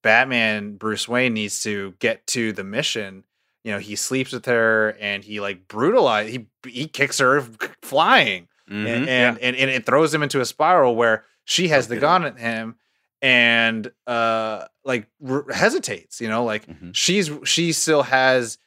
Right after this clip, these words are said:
Speaker 1: it in her, her humanity to, like, "I'm not gonna hurt this person," where, like, he is like, "I, I will get through anybody I need to for the mission." And I think that's a really cool thing where, 'cause they both come from very similar backgrounds,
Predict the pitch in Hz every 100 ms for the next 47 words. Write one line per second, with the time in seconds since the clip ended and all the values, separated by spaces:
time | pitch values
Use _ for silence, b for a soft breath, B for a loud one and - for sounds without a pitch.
0 | _ _ 131 120 127 123 123 113 107 104
1 | 117 - 131 120 117 127 120 101 98 _
2 | _ _ _ - 120 107 98 - _ _
3 | _ _ _ _ _ _ _ 120 131 127
4 | 117 117 110 107 127 131 113 - 95 107
5 | 104 98 98 98 - 139 110 104 - 110
6 | 113 104 113 110 107 104 101 104 107 107
7 | 110 104 98 98 98 95 95 101 92 98
8 | 92 107 156 - 98 90 _ _ _ _
9 | - 113 113 110 104 110 131 123 117 113
10 | 110 117 110 117 139 151 117 113 127 117
11 | 117 123 123 - 139 190 180 113 104 104
12 | 101 110 101 98 95 90 _ 107 139 -
13 | 110 95 95